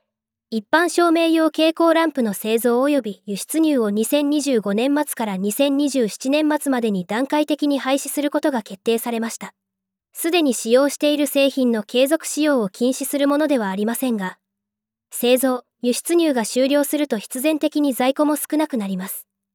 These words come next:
経済産業省、環境省では、蛍光ランプを使用している設備等について、計画的なエルイーディー化を進めていくよう周知しています。マンションでは廊下やエントランスなど共用部分の照明について、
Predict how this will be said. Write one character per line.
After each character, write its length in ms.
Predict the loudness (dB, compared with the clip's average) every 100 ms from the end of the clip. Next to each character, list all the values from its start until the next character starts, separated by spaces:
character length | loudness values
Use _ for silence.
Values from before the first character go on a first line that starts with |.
| _ _
経 220 | 0 2
済 200 | 4 0
産 260 | 2 0 0
業 180 | 0 0
省、 320 | -2 -4 -6 _ _ _ _ -4
環 220 | -2 2
境 200 | 2 2
省 200 | 2 0
で 120 | 0
は、 220 | -2 -4 _ _ _ _ _ 2
蛍 180 | 2 4
光 220 | 4 6
ラ 120 | 4
ン 60 | 2
プ 140 | 0
を 60 | 0
使 200 | 0 2
用 160 | 2
し 80 | 0
て 160 | 0 2
い 40 |
る 80 | 2
設 240 | -2 -2
備 120 | -2
等 160 | 0 2
に 140 | 0
つ 140 | -2 -6
い 80 | -6
て、 220 | -12 -16 _ _ _ _ _ 2
計 180 | 4 4
画 140 | 0
的 280 | 0 0 2
な 120 | 2
エ 80 | 2
ル 120 | 2
イ 120 | 2
ー 20 |
デ 80 | 2
ィ 40 | 0
ー 40 |
化 140 | 2 0
を 60 |
進 240 | 0 -2 -2
め 100 | 0
て 120 | 0
い 80 | 0
く 100 | 0
よ 140 | 0
う 40 |
周 260 | -2 -4 -2
知 120 | -4
し 80 | -6
て 100 | -6
い 100 | -6
ま 100 | -6
す。 180 | -10 -16 _ _ _ _ _ -6
マ 160 | 0 0
ン 60 |
シ 120 | 2 0
ョ 60 |
ン 40 | 2
で 120 | 0
は 180 | -2 -2
廊 180 | 0 2
下 120 | 2
や 160 | 2 2
エ 100 | 0
ン 60 |
ト 120 | 0
ラ 120 | 0 0
ン 60 |
ス 100 | -2
な 120 | -4
ど 160 | -4 -8 _ -2
共 160 | 2 4
用 200 | 2 2
部 100 | 2
分 200 | 2 0
の 80 |
照 240 | -2 -2 0
明 160 | 0
に 140 | 0 -2
つ 140 | -2
い 80 | -2
て、 220 | -4 -12